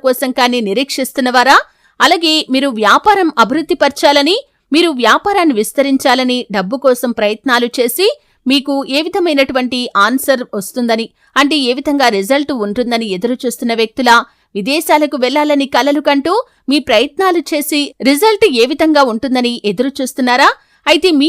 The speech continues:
యొక్క జీవితంలో ఏదైతే బలమైన కోరికను మీరు కలిగి ఉన్నారో, ఆ కోరిక నెరవేరే అవకాశాలైతే ఈ యొక్క రెండు వేల ఇరవై ఐదవ సంవత్సరం జనవరి ఇరవై ఐదవ తేదీ రాత్రి తొమ్మిది తర్వాత వాటికి సంబంధించినటువంటి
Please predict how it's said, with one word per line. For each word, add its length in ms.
యొక్క 180
జీవితంలో 420
ఏదైతే 320
బలమైన 400
కోరికను 480
మీరు 140
కలిగి 340
ఉన్నారో, 280
ఆ 20
కోరిక 280
నెరవేరే 400
అవకాశాలైతే 720
ఈ 60
యొక్క 180
రెండు 220
వేల 120
ఇరవై 200
ఐదవ 260
సంవత్సరం 400
జనవరి 340
ఇరవై 220
ఐదవ 300
తేదీ 240
రాత్రి 420
తొమ్మిది 300
తర్వాత 300
వాటికి 400
సంబంధించినటువంటి 840